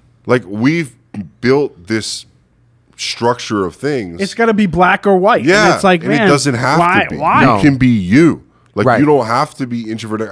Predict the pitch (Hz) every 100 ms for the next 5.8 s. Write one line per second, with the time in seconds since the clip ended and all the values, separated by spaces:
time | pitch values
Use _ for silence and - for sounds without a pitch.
0 | - 127 196 196 180 123 117 110 101 117
1 | 120 101 98 92 87 _ _ _ _ _
2 | _ _ _ _ _ 135 127 120 117 90
3 | 98 120 120 90 69 76 95 - _ _
4 | _ 107 107 127 127 123 107 120 123 120
5 | 101 92 90 113 - 78 71 64